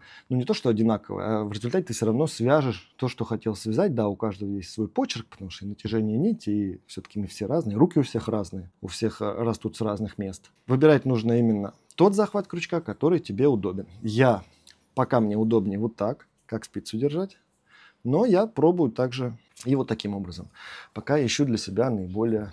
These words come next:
там, удобный, да, подходящий, классный самый вариант. Вот этот вариант пока у меня в приоритете. Так вот, я вчера ездил на электричке к родителям, взял с собой два крючка, взял пару мотков, сидел, вязал, пробовал.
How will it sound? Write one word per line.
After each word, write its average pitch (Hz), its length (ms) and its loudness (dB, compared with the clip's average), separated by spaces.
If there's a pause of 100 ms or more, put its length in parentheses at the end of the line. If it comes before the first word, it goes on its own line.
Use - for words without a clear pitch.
там, 85 160 -20
удобный, 113 360 2
да, 104 120 -4
подходящий, 101 600 -10 (360)
классный 117 340 0
самый 117 240 0
вариант. 98 280 -6 (140)
Вот 107 160 -4
этот 143 200 0
вариант 104 320 -4
пока 123 440 -8
у 117 60 -2
меня 113 240 2
в - 60 -14
приоритете. 107 720 -2
Так 156 180 6
вот, 139 220 6
я 131 120 6
вчера 127 520 4 (100)
ездил 113 460 4
на 123 100 6
электричке 147 800 0 (100)
к - 80 -14
родителям, 127 580 0
взял 110 220 -2
с - 40 -12
собой 110 420 -2 (400)
два 120 300 2
крючка, 123 520 0
взял 101 380 -6 (440)
пару 110 220 2
мотков, 170 460 0 (180)
сидел, 110 400 2
вязал, 113 360 0
пробовал. 170 640 0